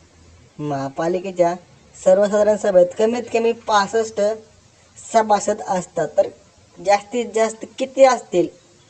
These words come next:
असं त्यांनी प्रश्न विचारलेला आहे. तर मित्रांनो, याचं उत्तर आहे दोनशे एकवीस. कमीत कमी किती? पासष्ट. आणि जास्तीत जास्त किती? तर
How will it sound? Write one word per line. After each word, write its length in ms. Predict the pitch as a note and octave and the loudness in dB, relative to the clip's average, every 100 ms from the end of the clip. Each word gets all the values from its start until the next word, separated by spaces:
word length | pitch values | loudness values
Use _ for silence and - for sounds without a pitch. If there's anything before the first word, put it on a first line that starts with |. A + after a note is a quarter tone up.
| _ _ _ _ _ _ _ _ - | _ _ _ _ _ _ _ _ -4
असं 240 | F3 C#4+ A#3+ | -4 -2 -4
त्यांनी 260 | G#3 F#3+ | -6 -6
प्रश्न 280 | G3+ F#3+ G3 | -6 -6 -2
विचारलेला 640 | G#3+ G3+ F3 D#3+ D#3+ D#3+ - - | -2 0 -2 -2 -2 -2 -2 -2
आहे. 440 | G3 D#3+ B2+ - _ _ _ _ _ _ _ _ _ _ _ _ _ _ _ _ _ _ _ _ _ _ _ _ _ _ _ _ _ _ _ - - _ - _ _ - | 0 0 -4 -12 _ _ _ _ _ _ _ _ _ _ _ _ _ _ _ _ _ _ _ _ _ _ _ _ _ _ _ _ _ _ _ -20 -20 _ -20 _ _ -16
तर 60 | D3+ | -10
मित्रांनो, 480 | D3+ D3 F3+ F3+ | -10 -6 -6 -4
याचं 180 | F3 F3 | -6 -6
उत्तर 400 | D#3+ D#3+ - F#3+ | -6 -8 -4 2
आहे 320 | F#3+ D3+ D#3 D#3+ _ _ _ - | 2 2 -4 -12 _ _ _ -16
दोनशे 480 | D#3+ F3 E3+ D3 G3+ | -2 0 0 -4 -6
एकवीस. 720 | - E3 - D#3 D3+ B2+ - - _ _ _ _ _ _ _ _ _ - | -4 -6 -8 -6 -6 -8 -16 -20 _ _ _ _ _ _ _ _ _ -6
कमीत 220 | F3+ G3+ - | -4 -4 -2
कमी 180 | G3+ G3 | -4 -4
किती? 500 | G#3 G3+ G#3+ A#3 - _ _ _ _ | -6 -4 -4 -4 -8 _ _ _ _
पासष्ट. 520 | F3 F3 G3+ F#3 - | 2 2 0 -4 -4
आणि 340 | F#3 D#3+ D#3+ D3 | -6 -4 -8 -6
जास्तीत 400 | D#3 D#3 E3+ D#3+ | -8 -6 -8 -6
जास्त 200 | D#3 D#3+ - | -6 -8 -12
किती? 200 | D#3+ E3+ | -12 -2
तर 240 | F3 A3 | 2 2